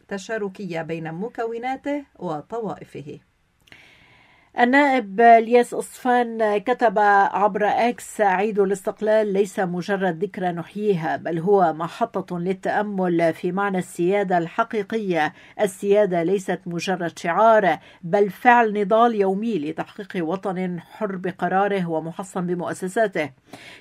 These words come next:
Speaker 2: كيف يمكن أن نحتفل باستقلال تصادره أجندات خارجية ويهدر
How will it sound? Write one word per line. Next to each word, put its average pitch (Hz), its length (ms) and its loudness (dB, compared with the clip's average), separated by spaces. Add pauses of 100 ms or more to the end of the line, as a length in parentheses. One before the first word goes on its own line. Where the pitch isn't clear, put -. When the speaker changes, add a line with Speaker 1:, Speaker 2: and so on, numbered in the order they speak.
Speaker 2:
كيف 277 200 4
يمكن 277 540 0
أن 180 120 -4
نحتفل 196 580 -2
باستقلال 190 720 -2
تصادره 190 840 0
أجندات 180 760 0 (160)
خارجية 202 920 0 (240)
ويهدر 185 920 2